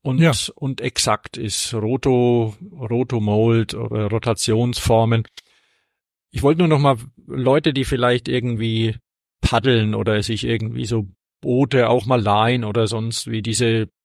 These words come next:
Speaker 1: die in Gelb oder Rot oder sonst wie, die sind meistens rotiert, diese Dinge.
Speaker 2: Mhm.
Speaker 1: Da kommt's jetzt nicht so drauf an, auf die Wandstärke, da biegen die halt ein bisschen mehr, aber für,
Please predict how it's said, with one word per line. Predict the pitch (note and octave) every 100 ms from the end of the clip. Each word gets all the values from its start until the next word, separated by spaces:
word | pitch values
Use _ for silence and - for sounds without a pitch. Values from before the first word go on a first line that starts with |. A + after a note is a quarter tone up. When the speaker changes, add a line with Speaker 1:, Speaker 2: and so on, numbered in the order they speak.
| -
Speaker 1:
die | B2 A#2 A#2+
in | D3
Gelb | - G#2+ A#2+ A#2
oder | A#2 A2
Rot | A2 A#2+ -
oder | A2+ G#2+
sonst | A2 A2+ -
wie, | A2
die | B2+
sind | B2+ C#3
meistens | G2+ A2 A#2+ - B2 A2
rotiert, | G#2+ A#2 - A#2+ A#2 -
diese | A2 G#2+ G#2
Dinge. | B2 C3+
Speaker 2:
Mhm. | B2+ A#2
Speaker 1:
Da | B2+
kommt's | C#3+ C#3+ -
jetzt | B2+ -
nicht | B2
so | - A#2
drauf | A2 G#2 G#2+
an, | A#2 B2
auf | G2+
die | - A2
Wandstärke, | A2 - - A2+ G#2+ G#2
da | F2+
biegen | - G#2+ G2 A#2+ B2
die | G#2+
halt | G#2 F#2+
ein | F#2+
bisschen | G2 - G2
mehr, | G2 G#2 G2
aber | F2+ G2+
für, | - A#2